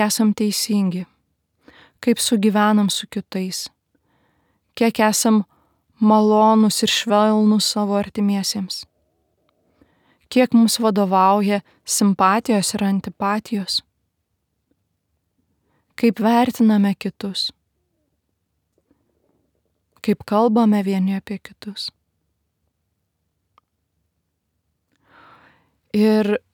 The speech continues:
šis formos ir turinio santykis yra taip pat labai svarbus ne vien santykis su žmonėmis. Ne, popiežius Pranciškus bandė vis kreipti mūsų dėmesį, jog,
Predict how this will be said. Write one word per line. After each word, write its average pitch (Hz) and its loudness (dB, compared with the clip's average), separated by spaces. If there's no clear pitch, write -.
šis - -4
formos 247 2
ir 220 -6
turinio 240 2
santykis 240 0
yra 247 0
taip 254 -2
pat 262 2
labai 240 2
svarbus 233 -2
ne 233 2
vien 240 2
santykis 226 -4
su 220 -4
žmonėmis. 214 -2
Ne, 226 -2
popiežius 220 -2
Pranciškus 226 -2
bandė 220 0
vis 208 -2
kreipti 233 0
mūsų 214 2
dėmesį, 220 0
jog, 220 0